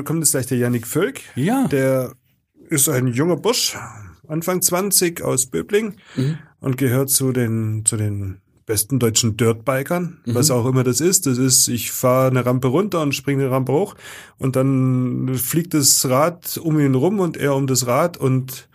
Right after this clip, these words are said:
Speaker 1: dann landet er wieder, wenn er Glück hat, weil er es kann. Und wenn er Pech hat, dann fliegt er ganz blöd hin und verletzt sich.
Speaker 2: Ja, ist mal ohne Witz, dem schauen richtig viele Leute zu. Der,
Speaker 1: Ja, natürlich.
Speaker 2: der macht sowas in der Schleierhalle, der ist da bei der Tour dabei, also wenn's stattfinden würde, ist jetzt im Moment wahrscheinlich auch nicht.
Speaker 1: Nee,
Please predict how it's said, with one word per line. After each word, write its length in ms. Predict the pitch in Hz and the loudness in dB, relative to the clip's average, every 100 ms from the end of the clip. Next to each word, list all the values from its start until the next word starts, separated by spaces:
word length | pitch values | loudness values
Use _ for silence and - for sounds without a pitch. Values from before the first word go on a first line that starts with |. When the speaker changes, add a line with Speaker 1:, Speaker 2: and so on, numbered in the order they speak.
| - - - - _ | -20 -20 -20 -20 _
Speaker 1:
dann 140 | 127 | 0
landet 280 | 123 143 147 | 2 2 0
er 100 | 151 | 0
wieder, 400 | 151 147 143 131 135 | 2 4 4 2 0
wenn 120 | 143 | 0
er 60 | 127 | 2
Glück 200 | 139 139 | 0 0
hat, 380 | 131 - - - _ _ _ _ _ | -2 -6 -18 -20 _ _ _ _ _
weil 260 | - 127 123 | -4 2 2
er 20 | |
es 120 | - | 4
kann. 220 | 143 226 - - - _ - _ - | 2 2 -4 -18 -20 _ -20 _ -8
Und 140 | 143 131 | -2 2
wenn 100 | 131 | 2
er 80 | |
Pech 240 | 127 131 135 | 4 2 4
hat, 360 | 123 123 - - - | 0 -2 -18 -16 -6
dann 540 | 120 117 120 117 110 - _ | -4 -4 -6 -8 -10 -14 _
fliegt 320 | - 131 127 131 | -8 -4 0 2
er 40 | |
ganz 220 | 117 117 | 2 0
blöd 160 | 131 110 | 0 0
hin 160 | 117 | 0
und 80 | 117 | -2
verletzt 320 | 110 104 - | -4 -2 -2
sich. 240 | - 104 - _ - | -2 -8 -20 _ -2
Speaker 2:
Ja, 60 | |
ist 160 | 135 131 | 0 4
mal 60 | 135 | 6
ohne 200 | 131 127 | 6 4
Witz, 140 | 160 | 2
dem 180 | 127 120 | 2 2
schauen 220 | 120 117 | 0 2
richtig 300 | 120 113 110 | 0 -2 -2
viele 180 | 113 104 | 0 0
Leute 320 | 101 139 196 | 2 0 0
zu. 220 | 190 107 | -2 -2
Der, 160 | 107 110 | 2 2
Speaker 1:
Ja, 60 | 113 | 2
natürlich. 380 | 110 147 123 - | 2 0 0 0
Speaker 2:
der 100 | 117 | 0
macht 240 | 120 110 | 0 0
sowas 300 | 139 127 113 | 0 0 0
in 100 | 113 | -2
der 80 | 107 | 0
Schleierhalle, 760 | - 104 117 160 120 117 120 | 0 0 2 2 0 0 -2
der 200 | 113 117 117 | 0 2 2
ist 200 | 110 120 | 0 -2
da 60 | |
bei 160 | 107 107 | 0 0
der 140 | 104 | 0
Tour 220 | - 139 147 | -2 0 0
dabei, 280 | 135 123 | 2 2
also 180 | 117 113 | 2 2
wenn's 200 | 107 107 | 0 0
stattfinden 540 | - 113 - 107 101 98 | 0 -2 0 -2 0 2
würde, 280 | 110 127 170 | 2 2 0
ist 200 | 110 110 | -2 -4
jetzt 180 | 110 | -2
im 60 | 104 | -2
Moment 340 | 101 95 95 | 0 0 -2
wahrscheinlich 420 | 98 95 92 92 90 | -4 -6 -6 -4 -6
auch 180 | 95 | -6
nicht. 200 | 104 156 | -4 0
Speaker 1:
Nee, 220 | 135 143 | 2 2